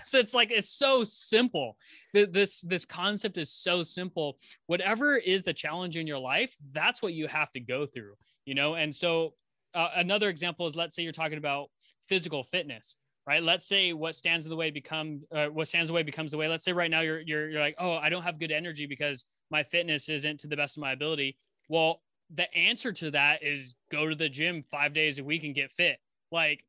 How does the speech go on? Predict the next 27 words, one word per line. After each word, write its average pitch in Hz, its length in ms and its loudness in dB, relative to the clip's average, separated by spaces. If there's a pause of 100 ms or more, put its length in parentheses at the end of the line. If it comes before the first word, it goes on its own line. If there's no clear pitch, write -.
(120)
that's, 170 480 -4
you 165 100 -8
know, 165 180 -2
and 175 160 -6
so 180 120 -4
that's 196 260 0
what 214 140 0
helped 160 340 -6
me 156 160 -4
recently. 147 720 0 (380)
And 147 160 0
I'm 165 100 2
having 180 340 2 (140)
extraordinary 147 880 0
breakthroughs 127 520 -6
right 127 140 -6
now 127 140 -2
because 127 300 -2
I'm 139 260 0
just 156 220 -2 (140)
going 143 340 0
through 139 180 -4
the 123 80 -6
challenges 117 500 -10
in 113 80 -14
my 113 100 -12
life. 113 240 -14